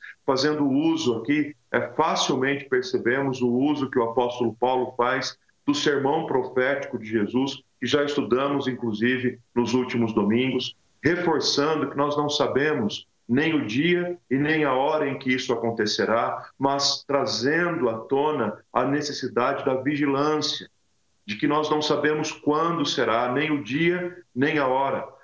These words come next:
mas nós sabemos que acontecerá. A volta de Jesus é uma realidade e nós precisamos nos preparar.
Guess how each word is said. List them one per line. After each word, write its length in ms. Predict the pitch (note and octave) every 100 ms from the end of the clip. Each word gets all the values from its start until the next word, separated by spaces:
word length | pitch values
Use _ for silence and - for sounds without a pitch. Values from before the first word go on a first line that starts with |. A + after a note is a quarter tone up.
| _
mas 200 | B2 C3
nós 140 | D3+ D3+
sabemos 480 | C#3+ C#3+ D3+ D3
que 120 | - D3+
acontecerá. 1120 | D3+ D3+ C#3 D3+ C#3+ - C#3+ A#2 B2+ A#2 - _ _
A 120 | A#2
volta 600 | A#2+ G2+ C3 E3+ E3+ D3+
de 100 | C3
Jesus 540 | B2 A#2+ G2+ A#2+ C#3+ C#3
é 80 | C3+
uma 260 | C#3+ C3+
realidade 800 | B2 C#3+ D3 B2+ A2+ C3+ C3+ G2 - _ _
e 60 | B2
nós 260 | C#3 C#3 -
precisamos 720 | C#3 C#3 A#2+ C3+ D3 D3 C#3+
nos 160 | C#3 -
preparar. 880 | - C#3+ D3 A#2 G#2+ C3+ B2 -